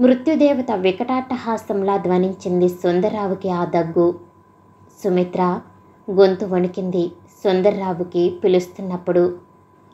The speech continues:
లోతుకుపోయిన ఆమె కండ్లు అతను కూర్చున్న వైపు తిరిగి నిర్జీవంగా చూశాయి. "నీవు బ్రతుకుతావు సుమిత్ర, నాకు ఆశ ఉంది." కండ్లలోంచి రెండు కన్నీటి బొట్లు రాలి ఆమె పాలిపోయిన ముఖం మీద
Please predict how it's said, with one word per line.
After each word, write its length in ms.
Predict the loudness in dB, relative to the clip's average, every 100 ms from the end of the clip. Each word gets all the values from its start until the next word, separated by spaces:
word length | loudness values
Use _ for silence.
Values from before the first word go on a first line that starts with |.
| 2
లోతుకుపోయిన 800 | 6 8 6 -2 -4 -4 -4 -4
ఆమె 240 | -4 -6
కండ్లు 600 | -6 -6 -2 2 2 2 -6 -20 _ -4
అతను 300 | 0 0 0
కూర్చున్న 580 | 0 0 2 0 -2
వైపు 280 | 0 0 0
తిరిగి 360 | 0 4 2 2
నిర్జీవంగా 720 | -2 -2 -2 -6 -4 -6 -6 -2
చూశాయి. 560 | -4 -2 -2 0 0 -2 -16 -20 _ _ -20 _ _ -4
"నీవు 240 | 0 2 2
బ్రతుకుతావు 640 | 2 0 -2 -4 -6 -6
సుమిత్ర, 600 | -6 -4 -6 -2 -2 -2 -6 -20 _ -10 -2
నాకు 260 | -2 2
ఆశ 320 | 4 4 2 -4
ఉంది." 400 | -6 -2 0 0 -4 -18 _ _ _ _ -2
కండ్లలోంచి 680 | 2 2 2 2 0 -2 -2
రెండు 280 | 0 2 0
కన్నీటి 560 | -2 -2 0 -2 -2
బొట్లు 400 | 2 2 2 -2
రాలి 460 | -2 0 2 2 0
ఆమె 220 | -4 -4 -6
పాలిపోయిన 720 | -2 0 0 -2 -4 -4 -2
ముఖం 380 | -2 -4 -6
మీద 240 | -8 -8